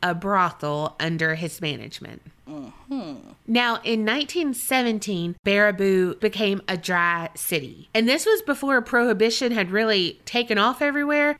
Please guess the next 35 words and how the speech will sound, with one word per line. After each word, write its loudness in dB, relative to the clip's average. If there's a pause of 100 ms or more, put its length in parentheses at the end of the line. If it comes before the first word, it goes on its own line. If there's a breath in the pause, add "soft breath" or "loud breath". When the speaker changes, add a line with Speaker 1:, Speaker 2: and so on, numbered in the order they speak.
Speaker 1:
but 2
it 0
didn't -2
matter. 0
The -2
city 0
was -2
dry, 2
and 0
since -4
the -4
man 0
couldn't -4
sell 0
alcohol, 2 (300 loud breath)
he 0
had 2
to -4
close -2 (180)
the 0
saloon. -4 (140)
He -4
sold 2
it 2
back 0
to -6
the -2
Benders, -2 (100)
and 2
two 2
of 0
the 0
sons -2
opened 0
up -2